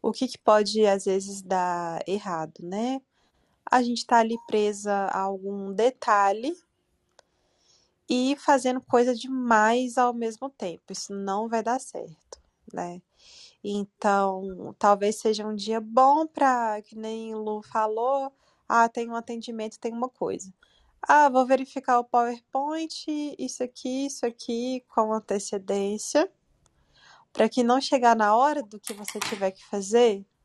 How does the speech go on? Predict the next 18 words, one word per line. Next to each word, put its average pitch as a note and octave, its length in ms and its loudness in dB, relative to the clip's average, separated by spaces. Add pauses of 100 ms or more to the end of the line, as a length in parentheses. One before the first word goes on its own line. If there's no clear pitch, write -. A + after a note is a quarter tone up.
(480)
ah, A#3 180 2
eu B3 80 0
tenho A#3+ 160 -8
que - 80 -16
pegar G#3 340 -4
água, A#3+ 580 -4
eu C4 60 -6
tenho A#3 220 -12
que - 100 -12
ir A3+ 40 -4
ao A3 60 -4
banheiro, G#3+ 580 -4
eu B3 40 -6
tenho A#3+ 180 -10
que A#3 100 -14
verificar A3 500 -4
tudo." G#3 360 -8 (460)
<laughs> - 460 -18